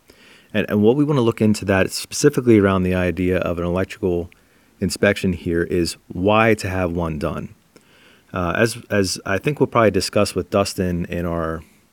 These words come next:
interview here, there's certainly a fair amount of ignorance, probably even some skepticism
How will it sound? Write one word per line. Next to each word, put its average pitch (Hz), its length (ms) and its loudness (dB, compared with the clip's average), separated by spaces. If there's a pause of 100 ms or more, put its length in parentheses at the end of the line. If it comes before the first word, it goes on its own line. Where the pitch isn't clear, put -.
(160)
interview 95 460 2
here, 80 420 -2 (960)
there's 135 160 6
certainly 165 400 8
a 98 100 8
fair 110 220 4
amount 98 240 4
of 82 240 -4 (720)
ignorance, 127 720 2 (340)
probably 98 320 2
even 98 240 2
some 87 200 -8
skepticism 123 840 -2